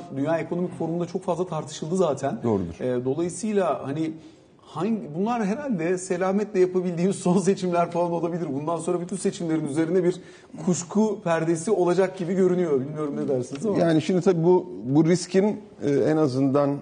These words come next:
Speaker 2: bilincinde oluyor olmamız, farkında oluyor olmamız önemli. Yani zaten bu, e, riskleri, <clears throat> e, sadece bir dediğim gibi bir liste sıralama açısından değil, bir,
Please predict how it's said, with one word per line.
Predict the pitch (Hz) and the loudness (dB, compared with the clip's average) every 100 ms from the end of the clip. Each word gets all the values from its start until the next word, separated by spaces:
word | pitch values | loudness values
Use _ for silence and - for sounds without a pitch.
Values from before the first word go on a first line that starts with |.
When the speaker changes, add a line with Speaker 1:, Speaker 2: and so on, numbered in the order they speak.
| - | -8
Speaker 2:
bilincinde | 113 120 131 135 139 143 | -2 2 4 4 4 4
oluyor | 151 120 113 | 4 4 4
olmamız, | 107 120 123 | 4 2 2
farkında | 123 104 123 135 | 2 2 2 4
oluyor | 123 110 | 4 4
olmamız | 98 104 143 | 2 2 0
önemli. | 120 101 101 85 101 | 0 2 0 -2 -2
Yani | 98 | 0
zaten | 110 120 120 117 | 2 2 2 2
bu, | 117 - - - - | 2 -2 -18 -20 -4
e, | 107 104 104 | 0 2 4
riskleri, | 98 110 - 127 120 120 - - - | 4 2 2 2 2 0 -6 -20 -10
<clears throat> | - 127 110 110 | -6 -4 0 0
e, | |
sadece | 104 120 113 110 | 2 0 2 2
bir | 107 | 2
dediğim | 104 117 | 2 2
gibi | 98 85 | 2 0
bir | 98 | -2
liste | 95 104 | -2 -4
sıralama | 98 101 101 101 98 92 - - - | -2 -2 0 0 -2 -4 -16 -20 -8
açısından | 101 - - 98 98 98 110 | -6 -6 -6 -2 0 0 2
değil, | 139 139 - - - | 2 2 -4 -18 -6
bir, | 110 135 135 | 2 2 2